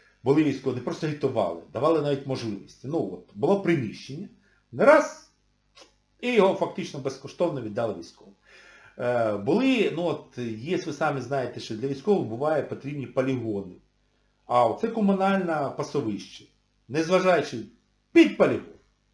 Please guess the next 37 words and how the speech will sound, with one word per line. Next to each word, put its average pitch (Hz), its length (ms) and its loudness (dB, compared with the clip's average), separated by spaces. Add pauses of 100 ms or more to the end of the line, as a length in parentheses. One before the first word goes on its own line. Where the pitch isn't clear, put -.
(120)
Да, 170 320 10
ви 123 60 -2
скажете, - 300 -4
ну 294 160 -6
нема 208 260 0
пасовища. - 600 -12
Да, 170 140 6
але 135 320 2
ж, - 120 -12 (340)
ну 214 100 -6
просто 247 220 0
ви 226 60 2
самі 240 240 4
розумієте, 190 460 0
що... 170 280 0 (300)
і 156 100 0
оце 185 240 2
Т 247 140 0
Г 240 120 2
багато 247 460 0
робили. 95 280 -10 (460)
Та 247 160 8
вони 220 180 2
залучали, 151 720 2 (240)
ну, 143 80 -8
було 143 380 -2
видно. 123 340 -4
Мало 196 260 4
того, 120 360 -4 (340)
в 113 40 -12
деяких, 175 500 0
е, 110 160 -2
був 113 280 -6
варіант 156 440 0
як. 95 280 -4
Ну, 120 60 -6
от, - 180 -6